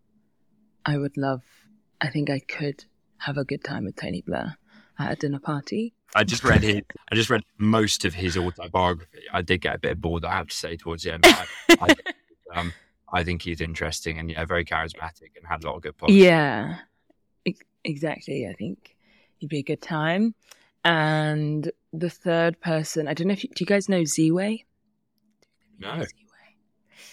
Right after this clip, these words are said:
Speaker 1: You should look her up. Ziwe, I don't know that much about Ziwe, but Ziwe is a Black female American comedian. And she kind of ro-, I think she rose to fame in, in the pandemic doing live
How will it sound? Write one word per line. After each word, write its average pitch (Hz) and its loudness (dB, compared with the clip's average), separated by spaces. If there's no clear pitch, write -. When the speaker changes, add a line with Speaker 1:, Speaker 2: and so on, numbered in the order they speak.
Speaker 1:
You 160 -6
should 160 -4
look 165 2
her 160 -2
up. - -2
Ziwe, 190 6
I 185 8
don't 156 6
know 139 2
that 131 0
much 71 -2
about 151 -4
Ziwe, 147 -2
but - -8
Ziwe 156 2
is 151 0
a 151 -2
Black - 2
female 151 0
American 151 -2
comedian. 151 -2
And 151 0
she - -2
kind 156 0
of 151 -4
ro-, 156 0
I 160 -4
think 170 6
she 165 4
rose 151 2
to - -10
fame 147 -2
in, 143 -6
in 151 0
the 147 -4
pandemic 147 0
doing 147 0
live 160 2